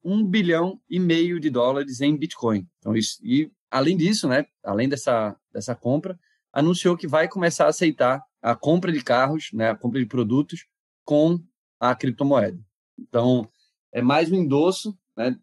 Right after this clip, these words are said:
pro Bitcoin, então já tava crescendo, sobe mais ainda. Então, é um player grande, né, e com um, um cara por trás, que é o Elon Musk, que tem essa credibilidade pra esses chutes longos, né, essa, esse, esse moonshot.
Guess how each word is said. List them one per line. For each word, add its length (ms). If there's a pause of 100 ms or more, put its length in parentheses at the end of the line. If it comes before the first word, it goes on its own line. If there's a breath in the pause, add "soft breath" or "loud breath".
(160)
pro 180
Bitcoin, 400
então 380
já 120
tava 200
crescendo, 420
sobe 300
mais 260
ainda. 400 (420)
Então, 720 (240)
é 440 (440)
um 160
player 360
grande, 500 (100)
né, 240
e 120
com 160
um, 440 (200)
um 120
cara 320
por 140
trás, 320
que 80
é 20
o 40
Elon 180
Musk, 380
que 420 (160)
tem 220
essa 180
credibilidade 600
pra 420
esses 520 (120)
chutes 440
longos, 360
né, 300
essa, 460
esse, 180
esse 240
moonshot. 420